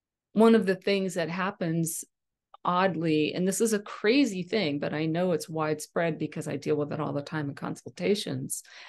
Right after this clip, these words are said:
and in myself, is we can get caught up in where the mind is focused. And if we're in the middle of writing something or reading something or watching something, we might not even notice we need to use the toilet.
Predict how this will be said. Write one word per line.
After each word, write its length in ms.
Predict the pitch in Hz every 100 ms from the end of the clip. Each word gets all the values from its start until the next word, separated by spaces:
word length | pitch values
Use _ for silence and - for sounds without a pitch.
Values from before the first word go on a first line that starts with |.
| -
and 120 | 254
in 60 |
myself, 600 | 175 139 - 254 180 170 - _ - - -
is 160 | - 196
we 100 | 220
can 220 | 226 196
get 340 | 175 254 262 -
caught 400 | - 233 226 226
up 340 | - 226 160 165 _ _ _ _ _
in 180 | 180 170
where 300 | 175 190 196
the 100 | 175
mind 560 | 156 160 175 208 220
is 160 | 175 156
focused. 720 | - 151 - 170 240 - - - _ _ _ _ _ _ -
And 420 | 180 175 165 160
if 160 | 160 -
we're 200 | 180 170
in 80 | 165
the 60 |
middle 240 | 165 160 156
of 140 | 147
writing 320 | 160 156 156
something 420 | 151 170 - 170
or 120 | 151 143
reading 340 | 165 160 156
something 360 | - 160 160 156
or 160 | 147
watching 400 | 143 156 165 160
something, 400 | 151 165 160 160
we 80 | 156
might 260 | 165 170 196
not 180 | 202 180
even 260 | 175 156
notice 340 | 156 175 160 -
we 80 |
need 240 | 156 156 156
to 80 | 170
use 260 | 147 139
the 100 | -
toilet. 520 | 175 - 254 185 -